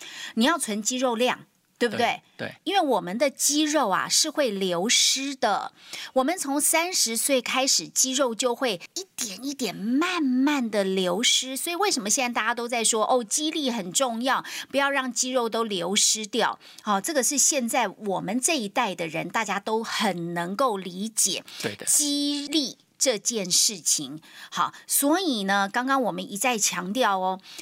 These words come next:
Speaker 1: 存体力要先存肌力啊。我这就想起来了，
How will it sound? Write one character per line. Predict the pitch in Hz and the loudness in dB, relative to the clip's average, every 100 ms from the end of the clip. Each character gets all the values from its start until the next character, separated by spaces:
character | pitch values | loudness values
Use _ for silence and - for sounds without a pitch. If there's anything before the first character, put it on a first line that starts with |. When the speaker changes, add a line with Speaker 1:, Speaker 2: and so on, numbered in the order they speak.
| - | -4
Speaker 1:
存 | - 233 311 | 0 0 -2
体 | - 233 156 | -4 -6 -2
力 | 262 240 - - | -2 -2 -6 -2
要 | 254 208 | 0 0
先 | - 220 214 | 0 0 -2
存 | 240 202 175 185 | -4 -2 -2 -2
肌 | 196 - 247 247 247 | 0 2 2 0 -2
力 | 262 202 - - - - - | -2 -2 -6 -16 -18 -10 -4
啊。 | 294 262 202 151 - - - - | -2 0 -2 -4 -6 -8 -12 -14
我 | - 185 | -6 -4
这 | 185 277 | -2 2
就 | 269 | 4
想 | 247 175 202 | 4 2 2
起 | - 160 | 0 0
来 | 135 143 | -4 -4
了， | 151 131 | -4 -6